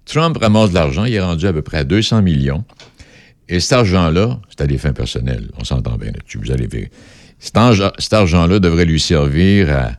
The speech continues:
à payer sa défense et ses défenses, parce que si, si on se fie à ce qu'on peut lire un peu partout, puisque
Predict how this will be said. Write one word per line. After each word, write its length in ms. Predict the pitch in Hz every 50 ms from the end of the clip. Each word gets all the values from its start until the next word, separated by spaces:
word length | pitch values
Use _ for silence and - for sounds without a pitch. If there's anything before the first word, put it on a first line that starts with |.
| - _ _ _ _ _ _ _ _ _ _ _ _
à 120 | - 71
payer 320 | 71 - 82 82 87 95 90
sa 180 | - - 78
défense 500 | 73 73 69 - 80 82 90 95 92 - -
et 80 | - 69
ses 220 | 64 - 95 87
défenses, 440 | 78 78 73 - 78 87 95 95 -
parce 220 | - 78 71 - -
que 300 | - 76 69 67 65 62
si, 320 | - - - - 82 78
si 340 | 71 - - - 95 92 90 85
on 180 | 73 76 71 69
se 80 | - -
fie 220 | - 101 90 -
à 120 | 71 71 65
ce 80 | - -
qu'on 560 | - 76 69 65 60 58 55 60 65 64 -
peut 120 | - 71 71
lire 260 | 80 85 85 76 67
un 60 | 65
peu 100 | 60 -
partout, 380 | 69 67 67 64 - - 98 104
puisque 320 | - - - - - 73